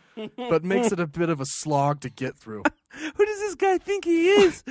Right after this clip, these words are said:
Speaker 1: <laughs>
Speaker 2: Despite the one-star rating I've given it, I'd still say it's worth reading, though. What the fuck, man? Like,
Speaker 1: What?
Speaker 2: yeah,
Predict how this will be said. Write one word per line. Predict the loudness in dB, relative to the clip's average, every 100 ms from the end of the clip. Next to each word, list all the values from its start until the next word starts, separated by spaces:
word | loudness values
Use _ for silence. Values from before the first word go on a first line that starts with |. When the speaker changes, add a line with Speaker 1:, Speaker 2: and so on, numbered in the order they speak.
| -4 -4 -8
Speaker 1:
<laughs> | -20 -20 0
Speaker 2:
Despite | 2 2 4 4 6
the | 4
one-star | 6 4 2 2 4 4
rating | 2 2 0 -2 -8 _ -4 0
I've | 0 0
given | 0 0 0 -4
it, | -8 _ -10
I'd | -6
still | -2 0 0
say | 2 0
it's | 0
worth | 0 -2 0
reading, | 0 0 0
though. | -6 -10 -12 _ _ _ _ _ _ _ _ _ _
What | -20 -4
the | -4
fuck, | -2 -4 -6 -4
man? | 0 2 4
Like, | 4 2 0
Speaker 1:
What? | -18 _ _ _ _ -20 _ _
Speaker 2:
yeah, | 4 6